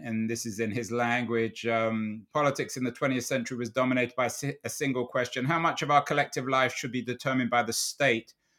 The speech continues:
and what should be left to the market and civil society? And then he goes on, "Now the debate is different. To what extent should our lives be directed and controlled by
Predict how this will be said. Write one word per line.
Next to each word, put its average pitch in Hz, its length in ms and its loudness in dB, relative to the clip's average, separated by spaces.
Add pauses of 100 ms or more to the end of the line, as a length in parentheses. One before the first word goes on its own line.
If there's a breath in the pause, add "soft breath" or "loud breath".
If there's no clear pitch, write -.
(420)
and 131 120 0
what 139 180 2
should 120 180 -6
be 131 80 0
left 131 260 0
to 131 80 -4
the 120 80 -2
market 131 400 2
and 120 100 -2
civil 120 300 -4
society? 127 880 0
And 117 120 0
then 123 140 2
he 117 80 0
goes 117 240 0
on, 120 180 2
"Now 147 220 6
the 131 100 2
debate 123 420 2
is 110 100 -6
different. 131 460 -4
To 139 80 -8
what 151 180 4
extent 143 360 -2
should 139 140 -4
our 139 220 6
lives 135 340 4
be 131 140 -4
directed 127 560 2
and 120 160 -2
controlled 123 480 -4
by 117 220 2